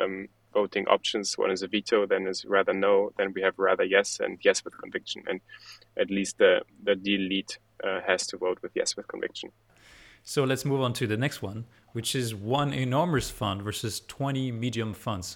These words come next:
Speaker 2: What is more likely to drive more C O two reduction?
Speaker 1: So I would say, um, the, the small funds, uh, simply f-
Speaker 2: Mm-hmm.
Speaker 1: for the, for the dynamic that we,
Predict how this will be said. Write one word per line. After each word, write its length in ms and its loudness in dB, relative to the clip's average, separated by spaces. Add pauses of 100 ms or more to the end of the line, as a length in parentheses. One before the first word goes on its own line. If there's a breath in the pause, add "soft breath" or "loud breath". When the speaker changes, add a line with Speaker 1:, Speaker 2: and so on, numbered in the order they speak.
Speaker 2:
What 180 2
is 140 0
more 240 2
likely 380 2
to 100 -4
drive 480 0
more 180 0
C 280 0
O 40 4
two 280 -4
reduction? 480 -4 (3500 soft breath)
Speaker 1:
So 320 2
I 140 4
would 180 0
say, 460 4 (180)
um, 360 -2 (240)
the, 300 0
the 120 -2
small 260 0
funds, 460 -6 (420)
uh, 100 -4
simply 560 0
f- 60 -4
Speaker 2:
Mm-hmm. 120 -4
Speaker 1:
for 280 4
the, 280 2 (240)
for 260 4
the 400 4 (720 loud breath)
dynamic 420 4
that 180 0
we, 360 0